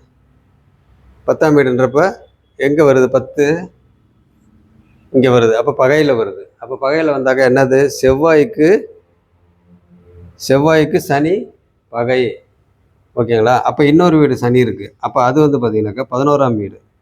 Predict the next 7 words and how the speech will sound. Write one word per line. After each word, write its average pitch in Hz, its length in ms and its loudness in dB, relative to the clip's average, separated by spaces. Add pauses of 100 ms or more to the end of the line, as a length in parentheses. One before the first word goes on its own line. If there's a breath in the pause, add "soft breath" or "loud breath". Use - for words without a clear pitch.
(680)
பதினோராம் 151 420 2
வீடு 127 160 0
என்னது? 127 380 -2 (340)
இதுவும் 139 320 -2
பாத்தீங்கன்னா 131 360 -4
சனி 123 220 0
தான். 123 260 0